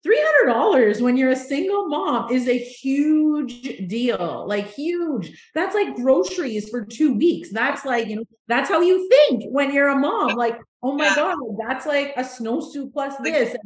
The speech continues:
Speaker 1: that's, like, whatever.
Speaker 2: Almost
Speaker 1: And,
Speaker 2: a
Speaker 1: and yeah. So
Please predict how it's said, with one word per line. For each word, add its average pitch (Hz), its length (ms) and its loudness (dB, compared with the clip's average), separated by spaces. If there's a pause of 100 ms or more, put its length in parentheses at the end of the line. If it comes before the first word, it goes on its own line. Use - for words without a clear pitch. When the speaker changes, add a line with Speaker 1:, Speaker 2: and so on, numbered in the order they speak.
(140)
Speaker 1:
that's, 233 180 -4
like, 226 280 0
whatever. 214 600 -6 (380)
Speaker 2:
Almost 269 320 2
Speaker 1:
And, 262 120 -2 (140)
Speaker 2:
a 285 60 -6 (640)
Speaker 1:
and 269 140 -10 (200)
yeah. 311 640 4
So 302 540 0